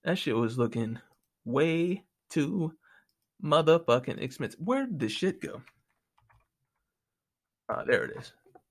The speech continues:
Motherfuckers were camping out for Black Friday. Like, I didn't think that was a thing. I was like, "Why are people even doing that shit anymore?" You know what I mean? Uh, motherfuckers actually camped out at GameStop for damn near a whole day.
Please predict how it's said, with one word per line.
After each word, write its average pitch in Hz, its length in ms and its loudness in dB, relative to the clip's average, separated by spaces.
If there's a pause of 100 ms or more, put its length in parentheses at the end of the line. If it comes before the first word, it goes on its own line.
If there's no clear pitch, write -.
(120)
Motherfuckers 131 420 6
were 110 60 -4
camping 117 320 4
out 113 120 4
for 98 100 -4
Black 117 260 2
Friday. 120 400 6
Like, 120 260 -2
I 180 200 8
didn't 131 200 4
think 120 180 -2
that 143 180 8
was 104 120 0
a 80 60 -8
thing. 101 300 -2
I 123 80 4
was 123 100 -2
like, 107 140 -2
"Why 151 240 6
are 156 60 6
people 127 200 2
even 113 180 -4
doing 113 200 -2
that 110 180 -2
shit - 240 -8
anymore?" - 480 -8 (640)
You 107 80 -2
know 107 60 0
what 104 60 -2
I 110 40 -2
mean? 107 260 -4 (540)
Uh, 107 220 0 (100)
motherfuckers 127 760 8
actually 117 680 6 (920)
camped 208 300 6
out 214 220 12
at 147 100 4
GameStop 165 680 4 (300)
for 147 220 4
damn 175 340 8
near 185 180 10
a 131 180 12
whole 170 420 8
day. 135 420 6